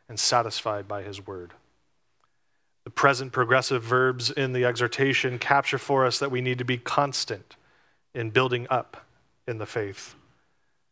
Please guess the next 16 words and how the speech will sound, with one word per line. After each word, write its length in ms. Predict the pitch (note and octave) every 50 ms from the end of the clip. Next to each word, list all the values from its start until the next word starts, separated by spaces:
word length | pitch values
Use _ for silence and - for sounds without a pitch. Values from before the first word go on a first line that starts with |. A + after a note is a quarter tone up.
| _ _ _
And 100 | A2+ G#2+
to 60 | -
be 100 | A2 A#2
abundantly 440 | A2+ A2 B2+ B2 B2+ B2+ A#2+ A#2 A2
clear, 340 | - - - C#3 C3+ B2+ A#2+
I'm 100 | A#2 A#2
not 240 | A#2+ A#2+ A#2 - -
calling 400 | - - C3+ C3 B2+ B2+ B2 A#2
for 140 | - C3
a 60 | A#2 A2
theological 680 | - - C3+ C3 B2 A#2+ A#2+ A#2+ A#2 A#2 A#2+ - A#2
shift 440 | G#2+ - - - D3 C#3+ B2+ - -
from 280 | - - B2+ A#2 A2+ A2+
monergism 640 | A#2 A#2+ A#2+ A#2+ A#2 A2+ A#2 A2+ G#2+ A2 G#2+ G#2
to 80 | - G#2+
synergism, 720 | - - D#3+ E3 D#3 C3 A2+ G#2+ G#2 F#2+ G2+ F#2+ F#2+